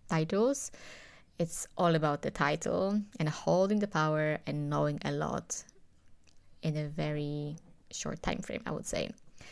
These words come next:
So I would think and say that managers and leaders are still needed,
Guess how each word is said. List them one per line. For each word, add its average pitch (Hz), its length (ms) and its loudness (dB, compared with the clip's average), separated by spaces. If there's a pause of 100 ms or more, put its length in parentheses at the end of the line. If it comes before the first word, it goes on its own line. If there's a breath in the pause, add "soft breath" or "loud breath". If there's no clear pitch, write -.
(340 loud breath)
So 214 460 4 (1500)
I 185 80 4
would 175 220 4
think 190 720 -2
and 160 180 2
say 294 840 4 (100)
that 170 200 -2
managers 202 640 0 (100)
and 156 220 2
leaders 170 580 0 (300)
are 151 200 -4
still - 380 0
needed, 196 460 6